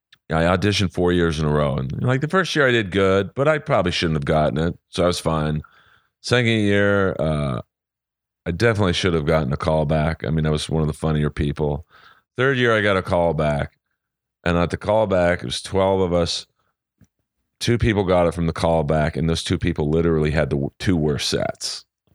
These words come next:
So the next year, I f-, just felt like a body at the, uh, audition. I was like, "I should, I'm totally disheartened after what happened last year." And the, the camera guy, who was one of the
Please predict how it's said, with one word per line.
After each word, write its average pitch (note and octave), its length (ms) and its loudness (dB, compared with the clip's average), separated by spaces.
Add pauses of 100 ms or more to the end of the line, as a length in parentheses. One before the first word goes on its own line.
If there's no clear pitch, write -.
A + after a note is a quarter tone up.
(720)
So - 240 -2
the G2 120 2
next A2 340 0
year, F2 240 2
I D#2 60 2
f-, - 200 -6
just - 220 -4
felt C2+ 180 -2
like C2+ 160 -4
a B1+ 60 -2
body C2 520 -2
at B1 140 -6
the, A1+ 260 -4
uh, G1+ 280 -6 (720)
audition. C#2+ 540 -2
I B1+ 40 -4
was C2 140 -6
like, B1+ 140 -4
"I C#2+ 180 0 (180)
should, - 380 -10 (220)
I'm C2+ 280 -4 (200)
totally D#2+ 320 0
disheartened C2 500 -4
after - 220 -4
what C2 160 -2
happened C2+ 280 -4
last C#2+ 320 -4
year." C#2+ 120 -2
And C#2 100 -2
the, - 80 -6 (120)
the - 80 -8
camera F#2 380 0
guy, D2+ 300 0
who C#2+ 140 -2
was C#2+ 300 -4
one D#2+ 200 -2
of D2 80 0
the C#2 180 -2